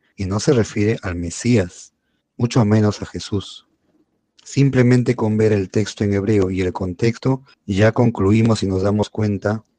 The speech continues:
la necesidad de estudiar para descubrir la verdad.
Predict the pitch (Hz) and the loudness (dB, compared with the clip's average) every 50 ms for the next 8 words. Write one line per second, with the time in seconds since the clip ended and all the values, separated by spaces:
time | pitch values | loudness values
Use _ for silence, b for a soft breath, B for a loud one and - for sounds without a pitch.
0 | _ _ _ 107 104 104 95 98 92 - 98 - - 101 95 90 101 117 127 120 | _ _ _ 0 0 2 2 2 0 -2 -2 -4 -2 -4 -2 2 4 4 4 6
1 | 131 131 127 - - - 98 92 90 107 110 110 113 117 127 131 - - _ _ | 4 4 2 0 -4 -6 -4 -2 2 4 6 6 6 4 2 0 -4 -10 _ _
2 | _ - 104 101 98 95 92 - - - - 92 87 98 113 113 117 120 113 - | _ -2 0 0 2 0 0 -2 -6 -6 -6 -4 -2 2 2 4 4 2 2 -2
3 | - 98 98 92 95 87 87 87 95 87 87 | -4 -4 -2 -2 -2 -2 -2 -2 -2 -4 -4